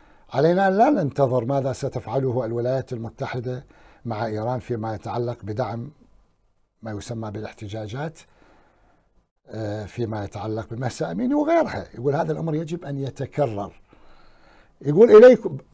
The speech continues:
هذا نص، أنا أنقل نصًا، إليكم خطة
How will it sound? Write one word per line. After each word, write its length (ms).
هذا 240
نص، 320
أنا 240
أنقل 460
نصًا، 520
إليكم 420
خطة 480